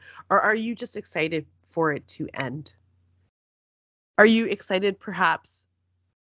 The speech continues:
for any kind of resolution? I mean, I think at that point, at this point, if I can cut into my questioning, dear viewers, listeners, um, I'm just excited to see if there's any kind of resolution for anybody in the sixth <laughs> episode.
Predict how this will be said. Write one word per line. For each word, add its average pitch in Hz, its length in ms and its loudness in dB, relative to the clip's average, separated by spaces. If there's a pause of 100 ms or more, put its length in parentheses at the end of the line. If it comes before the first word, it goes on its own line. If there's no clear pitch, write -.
(100)
for 175 480 0
any 202 240 -2
kind 220 240 -6
of 202 80 -8
resolution? 220 880 -4 (120)
I 214 100 6
mean, 240 300 2 (120)
I 226 80 0
think 294 220 -4
at 349 140 -6
that 220 200 2
point, 196 320 -4
at 175 200 -4
this 190 120 -6
point, 120 320 -2 (220)
if - 140 -2
I 160 80 2
can 147 300 -8 (260)
cut - 180 -2
into 160 240 -4
my 131 80 -2
questioning, 139 720 -8 (200)
dear 143 460 -6
viewers, - 640 -8
listeners, 78 580 -6 (720)
um, 147 260 4 (100)
I'm 214 180 2
just 320 180 -8
excited 180 440 -6
to 180 100 -8
see - 180 -4
if 147 80 -2
there's 156 180 -2 (100)
any 147 300 -4
kind 139 260 -2
of 127 100 -6
resolution 117 580 -6
for 180 200 4
anybody 143 760 -2
in 185 100 -2
the 202 60 0
sixth - 340 -8
<laughs> - 20 -8
episode. 294 760 2